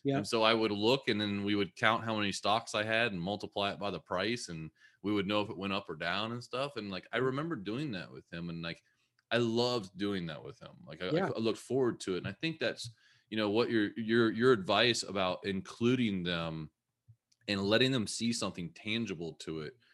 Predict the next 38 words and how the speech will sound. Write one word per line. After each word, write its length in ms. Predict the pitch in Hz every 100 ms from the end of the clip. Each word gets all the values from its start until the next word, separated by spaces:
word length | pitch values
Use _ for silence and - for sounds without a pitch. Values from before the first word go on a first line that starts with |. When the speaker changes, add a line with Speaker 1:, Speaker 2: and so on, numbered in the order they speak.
| _ _
Speaker 2:
It 220 | 120 120 -
doesn't 360 | 123 123 131
have 280 | 107 110 104
to 80 | 104
be 180 | 90 90
huge 440 | - 107 95 80
money. 500 | 87 104 104 76 - _ _ _ -
It's 200 | 92 104
literally 500 | 107 123 139 127 104
just 280 | 98 101
the 80 | 98
time 440 | - - 117 120 123
that 120 | 107
you're 180 | 104 95
there 260 | 98 101
with 220 | 101 95
them 160 | - 87
and 140 | 85
the 180 | 85 87 -
interest 520 | 131 156 - 82 -
in 160 | 90 82
money 400 | 80 80 78 73 _ _ _ _
that, 180 | - 92
Speaker 1:
Yeah. 100 | 127 127 _ _ _ -
Speaker 2:
that, 240 | 98 95 -
that 240 | 98 92
will, 400 | 98 95 90 87 -
I 60 |
think, 200 | 95 110
have 160 | 110 104
the 60 | 90 80 101
biggest 260 | 98 -
effect. 520 | 82 - 90 76 - - - -
Speaker 1:
Oh, 160 | 180 160
yeah, 340 | 120 127 120 107 _ 180
absolutely. 800 | 180 - 147 135 131 123 110 -
Absolutely. 760 | 160 160 - 139 135 120 117 123
And, 260 | 160 147